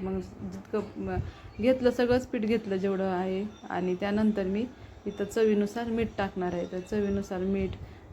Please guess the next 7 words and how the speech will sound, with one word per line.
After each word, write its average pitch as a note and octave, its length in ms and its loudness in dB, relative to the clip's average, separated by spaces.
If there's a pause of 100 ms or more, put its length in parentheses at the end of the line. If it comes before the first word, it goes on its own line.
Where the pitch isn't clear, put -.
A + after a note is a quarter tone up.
तर G3 80 0
मेथीचे A3 460 2
पराठे G#3+ 440 2
करण्यासाठी G#3+ 600 2
मी G3+ 100 2
इथं F#3+ 180 0
जिरी, G3 520 2